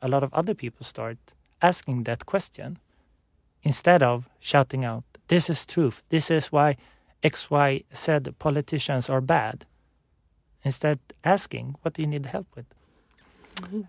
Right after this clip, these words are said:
Speaker 1: Uh, but yeah, that's, that's something for you to, uh, look up. And I'm super happy to connect you.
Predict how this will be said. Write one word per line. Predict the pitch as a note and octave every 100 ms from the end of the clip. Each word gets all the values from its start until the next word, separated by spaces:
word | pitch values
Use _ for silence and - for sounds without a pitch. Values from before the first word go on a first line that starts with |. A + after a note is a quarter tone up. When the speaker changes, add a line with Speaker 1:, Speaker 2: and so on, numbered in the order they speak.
| B2
Speaker 1:
Uh, | A#2 A#2 B2 C3
but | B2+ A#2+ A#3+
yeah, | A#3 A#2 - _ -
that's, | G3+ G#3 -
that's | E3 G#3+
something | A#3+ G#3 F3+ E3 D#3 C#3+
for | D#3+
you | C#3+
to, | C3 C3+ B2+ C3
uh, | B2+ A#2+
look | C#3
up. | B2 B2 D3+
And | D3 D3+
I'm | E3+ D3
super | - E3+ D#3
happy | D3+ C#3
to | C3
connect | C3 C#3 -
you. | -